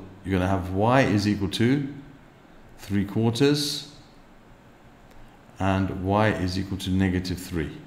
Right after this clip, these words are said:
Now, whenever you have equation, um, a log equation,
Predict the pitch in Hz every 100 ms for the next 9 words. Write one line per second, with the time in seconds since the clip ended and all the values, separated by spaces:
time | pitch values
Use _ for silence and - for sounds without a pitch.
0 | - - - - - - - 95 90 90
1 | 90 127 131 127 117 107 104 - 113 113
2 | 104 98 - - 92 90 87 90 92 82
3 | 98 107 117 117 95 - 101 92 80 73